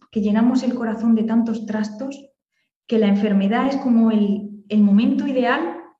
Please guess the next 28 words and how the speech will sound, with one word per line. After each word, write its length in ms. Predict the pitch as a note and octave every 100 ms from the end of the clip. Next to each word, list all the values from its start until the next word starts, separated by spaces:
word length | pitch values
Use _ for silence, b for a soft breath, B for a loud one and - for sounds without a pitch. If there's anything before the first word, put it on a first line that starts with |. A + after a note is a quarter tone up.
| -
para 160 | A3
hacer 220 | G#3 A#3+
mudanza, 640 | G#3+ G3+ F#3+ - - - - _ _ _ _ _ _ _ _ _ -
para 200 | G#3+ G#3+
sacar 440 | G#3+ G#3 C4 C#4
todo 240 | D4 C4+
eso 220 | C4+ C4 C4
del 180 | A#3+
corazón. 800 | A#3 A#3 G#3+ B3 D#4+ F#4 - - _ _ _ _ _ _ _ _ _ _ -
Y 80 | A3+
además 340 | A3 A#3+ C4+
la 120 | C4
misma 300 | B3 C4 C#4+
enfermedad 540 | C4+ C4+ A#3+ A3+ B3+ C4
te 100 | A#3
va, 420 | B3 C4 - - - _ _ _ _ _ _ _ -
te 120 | A3
va 140 | A#3
desapegando 800 | C#4+ - B3+ G#3+ C4+ F4+ A#3 G3+
de 100 | G#3
todo 300 | G#3 G3+ G3
eso, 420 | F#3+ - - - _ _ _ _ _ _
porque 460 | G3+ G3+ G3+ F#3+ F#3
la 160 | G3
debilidad 760 | F#3+ F#3+ F#3 F3+ G#3+ C4 D4+ - - - _ _ _
te 140 | A3
hace 260 | G3 G3+ A3+
ver 600 | A3+ B3 - - - -